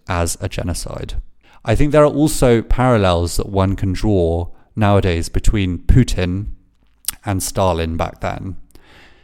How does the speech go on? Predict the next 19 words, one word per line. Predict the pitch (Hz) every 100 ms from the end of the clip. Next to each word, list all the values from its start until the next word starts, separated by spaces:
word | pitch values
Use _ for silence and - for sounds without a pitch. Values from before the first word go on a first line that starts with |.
| _ -
Putin | - 135 131 117 104
has | 107 98
no | 107 131
regard | 139 127 104 90 95 -
for | - - 98 -
Ukraine's | 104 - 107 95 92 -
sovereignty | 101 92 92 - 98 123 -
and | 113 92
wants | 113 113 -
it | 87 - - - - -
to | -
be | 92
a | 92
satellite | - 107 - 87 -
state | - 95 90
of | - 92
Moscow | 90 85 - 85
once | 85 85 87 -
more. | 95 - 90